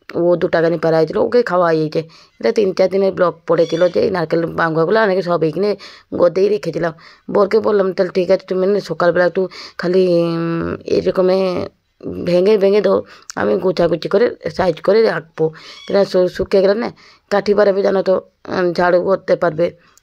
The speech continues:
ঝাঁটা তৈরি হতে পারবে, বাইরে উঠান ঝাড়ার জন্য। আমার কোনো বছর আমি, উম, আসবা থেকে বিয়ের আগে,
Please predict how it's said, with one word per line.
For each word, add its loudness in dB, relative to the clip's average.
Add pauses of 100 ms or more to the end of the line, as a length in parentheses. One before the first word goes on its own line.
(100)
ঝাঁটা 2
তৈরি 2
হতে 0
পারবে, 0
বাইরে 0
উঠান 0
ঝাড়ার 2
জন্য। 2
আমার 0 (400)
কোনো 2
বছর 2
আমি, 2 (460)
উম, 0
আসবা 0
থেকে 0
বিয়ের 0 (440)
আগে, -2